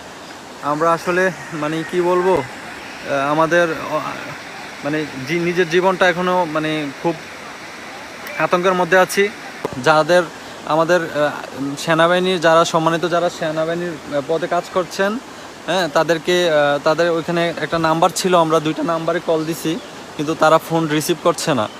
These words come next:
যদি কারোর কাছে ওরকম ইয়া থাকে, আহ, নাম্বার থাকে, প্লিজ আমাদেরকে একটু কমেন্ট করে জানাবেন, আহ, যেন আমাদের, আহ,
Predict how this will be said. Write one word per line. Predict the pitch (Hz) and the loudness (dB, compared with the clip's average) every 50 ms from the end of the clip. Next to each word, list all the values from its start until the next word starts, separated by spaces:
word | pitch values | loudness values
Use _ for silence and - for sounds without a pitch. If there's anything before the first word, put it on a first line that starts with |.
| - - - - - - - - - - 127 123 | -16 -16 -16 -16 -16 -16 -16 -16 -12 -10 -6 -4
যদি | 135 156 156 170 | -2 -2 0 -2
কারোর | 165 - 165 156 160 165 | 0 2 4 4 4 4
কাছে | 160 180 175 165 - 180 185 180 | 4 4 2 4 2 2 4 4
ওরকম | 170 165 165 165 - 180 170 170 170 151 131 | 4 4 4 2 2 2 0 0 0 -2 0
ইয়া | 151 156 156 156 - | 2 2 2 2 2
থাকে, | 160 165 160 - 170 160 170 175 | 0 -2 0 2 2 0 0 0
আহ, | - - 135 135 | -2 -2 -2 0
নাম্বার | 139 139 143 147 151 160 156 | 2 2 2 4 2 2 2
থাকে, | 170 165 156 165 156 | 0 0 0 0 -2
প্লিজ | - 147 170 165 156 160 | 0 0 0 0 0 0
আমাদেরকে | 147 147 147 147 147 156 143 143 160 160 | 0 0 0 0 0 -2 -2 -2 -4 -4
একটু | 147 - 170 170 156 139 - | -2 -2 -2 -2 -2 -2 -2
কমেন্ট | 143 143 151 156 151 139 | 0 0 0 -2 0 0
করে | 160 165 156 | 2 2 2
জানাবেন, | 147 147 151 156 165 160 180 196 | 2 2 4 2 4 4 2 0
আহ, | 214 - - - - - - - - - - - 135 139 139 135 131 | 0 -4 -8 -14 -16 -14 -14 -14 -14 -14 -8 -2 0 0 0 2 2
যেন | 143 151 151 156 165 160 151 | 2 2 4 4 4 2 2
আমাদের, | - 139 139 147 143 139 151 151 | 0 0 0 0 2 2 2 2
আহ, | 147 135 135 135 131 127 127 | 2 0 -2 -2 0 0 -2